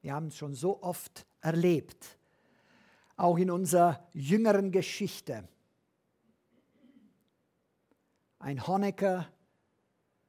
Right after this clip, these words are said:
oder ein Ceausescu. Mächtige, wo man vorher dachte, wer kann sich an die auch nur heranwagen,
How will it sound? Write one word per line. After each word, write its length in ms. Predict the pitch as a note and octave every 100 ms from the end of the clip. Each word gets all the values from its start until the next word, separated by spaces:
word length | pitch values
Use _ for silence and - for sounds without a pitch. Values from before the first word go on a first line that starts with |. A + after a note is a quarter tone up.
| _ _ _ A#3
oder 240 | C#3+ C3+
ein 180 | C#3 C#3+
Ceausescu. 840 | - B2+ - E3+ D3+ - D#3 C#3+ A#2+ - _ _ _ _ _ _ _ _ _ _ _ _ _ _ _ _ _ _ _ _ _ _ _ _ _ _ _ _ -
Mächtige, 840 | D#3+ A#3+ - - G#3+ F#3 G3 D#3+ - _ _ _ _ - _ _ _ _ _ _ _ _ _ _ _
wo 100 | D#3+
man 200 | E3 D#3+
vorher 360 | - G#3+ A#3 G#3
dachte, 640 | F3 G#3+ - - G#3 F#3+ - _ _ _
wer 160 | F3 E3+
kann 320 | - A3 C#4
sich 440 | F#3+ G3+ - - - _ _ _ _
an 180 | - F3+
die 160 | A3
auch 160 | A3+ E3
nur 160 | A3 A3
heranwagen, 1200 | F3+ F3+ G3+ C4+ C#4 E3+ G#3 B3 C4 G3+ G#3